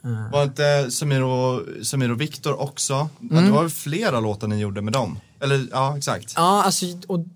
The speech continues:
Speaker 1: det jag gjorde med dem var inte i Mello. Eh, men, men David och Fredrik hade gjort lite till, till Samir och Viktor.
Speaker 2: Mm.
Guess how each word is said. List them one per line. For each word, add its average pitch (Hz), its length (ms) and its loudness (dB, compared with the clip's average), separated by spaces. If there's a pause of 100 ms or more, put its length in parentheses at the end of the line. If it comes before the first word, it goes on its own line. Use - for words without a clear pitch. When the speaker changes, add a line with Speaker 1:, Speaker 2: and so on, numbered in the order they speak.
Speaker 1:
det 175 180 0
jag 180 220 2
gjorde 185 140 2
med 147 100 2
dem 127 180 2
var 127 80 4
inte 120 320 0
i 117 40 0
Mello. 117 520 0 (320)
Eh, 113 320 -2
men, 127 600 2 (600)
men 139 120 -2
David 135 340 0
och 123 60 0
Fredrik 156 380 2
hade 127 160 0
gjort 113 200 0
lite 104 300 -6
till, 95 420 -8
till - 140 -10
Samir 101 220 -4
och 98 80 -6
Viktor. 98 420 -8
Speaker 2:
Mm. 117 300 2